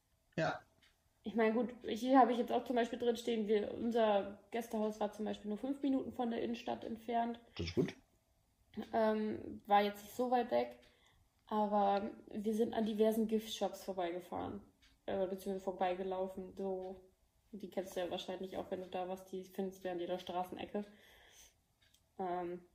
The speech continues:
Speaker 2: ja, ich, ich weiß nicht, das, das war irgendwie, das ist so ein anderes Gefühl. Also sowas hatte ich tatsächlich auch noch nicht in irgendeiner anderen Stadt in Europa.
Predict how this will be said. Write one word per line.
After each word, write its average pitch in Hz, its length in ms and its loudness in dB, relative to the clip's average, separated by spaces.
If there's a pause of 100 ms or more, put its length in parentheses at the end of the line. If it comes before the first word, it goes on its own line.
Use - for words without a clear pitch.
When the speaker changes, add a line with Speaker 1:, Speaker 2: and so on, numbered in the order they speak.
(640)
Speaker 2:
ja, 190 300 2 (100)
ich, 220 180 -2
ich 233 200 -6
weiß 285 220 6
nicht, 208 140 -6
das, 233 140 0
das 233 220 -2
war 262 160 6
irgendwie, 254 280 -2
das 254 240 -8 (760)
ist 262 140 -6
so 294 80 -2
ein - 120 -2
anderes 302 420 2
Gefühl. 269 580 2
Also 226 240 -2
sowas 262 220 2
hatte 277 160 -2
ich - 80 -12
tatsächlich 269 480 -2
auch 254 80 0
noch 254 140 -4
nicht 254 180 -8
in 254 80 -4
irgendeiner 247 280 -4
anderen 247 220 -4
Stadt 202 220 -8
in - 120 -8
Europa. 180 600 -6